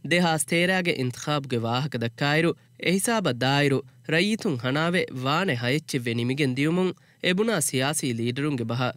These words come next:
ರಯೀತುನ್ನ ಕುರವೇನಿ ಕೊಂಫದ ಇತುಬಾರೆ ಬಾವಯೆ ಸುವಾಲು ಫೆದೆ. ಕುರಿಂವೆಸ್ ಮೆನಿಫೆಸ್ಟೋ ತಯ್ಯಾರು ಕೊಗ್ಗೆನ್ ರಯೀತುನ್ನಂ ಐಸ್ ಕ್ರೀಮ್ ಬೋಂದೆವ್ವಾ ರಂಗಿಲೊಶಿನ್ ಕದುರು ಕಾಂದೆವ್ವಾ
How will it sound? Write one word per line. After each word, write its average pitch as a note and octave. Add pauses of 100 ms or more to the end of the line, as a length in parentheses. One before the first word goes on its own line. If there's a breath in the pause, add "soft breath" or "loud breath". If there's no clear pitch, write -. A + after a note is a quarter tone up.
(220)
ರಯೀತುನ್ನ C#3
ಕುರವೇನಿ B2 (160)
ಕೊಂಫದ B2+ (100)
ಇತುಬಾರೆ C3
ಬಾವಯೆ A2
ಸುವಾಲು E2
ಫೆದೆ. D#3+ (520 soft breath)
ಕುರಿಂವೆಸ್ D3+
ಮೆನಿಫೆಸ್ಟೋ C#3
ತಯ್ಯಾರು C#3+
ಕೊಗ್ಗೆನ್ F3 (280 soft breath)
ರಯೀತುನ್ನಂ G3 (100)
ಐಸ್ A#2+
ಕ್ರೀಮ್ F3+
ಬೋಂದೆವ್ವಾ B2+ (360 soft breath)
ರಂಗಿಲೊಶಿನ್ C3+ (120)
ಕದುರು C3
ಕಾಂದೆವ್ವಾ C#3